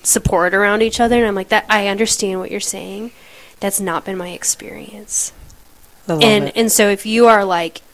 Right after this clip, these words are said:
Speaker 1: in right now in a season of dating or engagement, man, find a, find a spouse that's gonna mutually carry that.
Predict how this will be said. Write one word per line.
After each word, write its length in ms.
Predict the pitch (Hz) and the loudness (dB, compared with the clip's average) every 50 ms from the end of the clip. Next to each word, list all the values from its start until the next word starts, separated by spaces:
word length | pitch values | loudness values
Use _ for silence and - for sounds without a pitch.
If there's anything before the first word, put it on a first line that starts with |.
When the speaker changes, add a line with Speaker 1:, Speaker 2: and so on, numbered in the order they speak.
| - - - | -20 -10 -4
Speaker 1:
in 360 | 240 226 208 208 202 202 196 | -2 -2 0 -2 -4 -6 -2
right 200 | 180 196 202 190 | 0 0 0 0
now 180 | 190 190 185 185 | 0 -2 -2 -2
in 60 | 185 | -2
a 60 | 185 | -2
season 280 | 180 - - 196 185 185 | -2 -2 -2 -2 -6 -8
of 80 | 180 180 | -8 -6
dating 360 | 170 160 156 170 196 196 196 180 | -6 -4 -4 -2 -2 -2 -2 -4
or 60 | 170 | -4
engagement, 680 | 170 170 170 - - 180 185 - 240 262 285 302 247 - - - - - - - - - - - - | -6 -8 -8 -10 -10 -10 -4 0 2 2 2 2 0 -4 -12 -20 -20 -20 -20 -20 -20 -20 -20 -14 -6
man, 420 | 190 190 180 185 180 175 170 190 - - - - - - - - - - - - | -4 -2 0 0 0 -2 -4 -6 -10 -18 -20 -20 -20 -20 -20 -20 -20 -20 -20 -20
find 400 | - - - 196 202 208 233 240 | -2 2 4 4 4 6 6 6
a, 240 | 226 220 220 190 - - | 6 6 4 2 -2 -6
find 560 | - - - - - - - 233 208 214 220 220 | -14 -20 -20 -20 -20 -4 -2 0 2 2 0 0
a 20 | |
spouse 420 | 196 - - 202 185 196 196 - | -2 0 2 2 2 0 0 -4
that's 120 | - - - | -6 -2 -2
gonna 140 | 233 220 208 | -2 0 0
mutually 400 | 202 196 202 - - 202 185 185 | -2 -4 -4 -4 -4 -6 -8 -8
carry 340 | - - 190 180 185 226 | -8 -8 -6 -2 -2 0
that. 300 | 240 277 294 302 311 - | 2 2 2 2 2 0